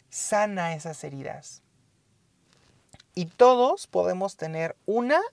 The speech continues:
o todas las heridas. Por lo regular, algunos autores manejan siete, algunos ma-, algunos manejan cinco,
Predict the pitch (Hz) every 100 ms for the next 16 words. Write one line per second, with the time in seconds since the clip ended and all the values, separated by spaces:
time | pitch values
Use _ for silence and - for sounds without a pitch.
0 | _ _ _ _ _ _ _ _ _ -
1 | 175 - 226 214 175 151 143 147 139 143
2 | - - 156 156 151 156 170 180 196 247
3 | - - - 151 156 170 175 156 143 147
4 | 151 147 139 135 135 135 - 208 208 -
5 | 254 208 147 151 147 147 - - _ -
6 | 151 - 147 147 147 156 151 139 139 139
7 | 139 - 147 135 -